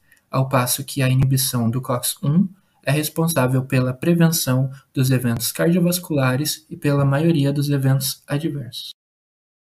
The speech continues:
Seus usos terapêuticos podem ser divididos em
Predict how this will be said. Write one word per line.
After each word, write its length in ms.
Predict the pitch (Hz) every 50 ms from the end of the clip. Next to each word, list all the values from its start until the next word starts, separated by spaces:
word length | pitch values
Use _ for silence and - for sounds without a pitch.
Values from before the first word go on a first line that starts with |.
| _ _ _
Seus 380 | - - - 175 170 170 165
usos 260 | 190 202 196 208 196
terapêuticos 840 | - - 135 123 123 120 - 143 143 135 131 131 - - - - - -
podem 340 | - - 147 139 143 147
ser 260 | 143 - - 143 135 135
divididos 720 | 131 151 165 165 175 165 135 131 127 127 135 123 - -
em 200 | - 135 131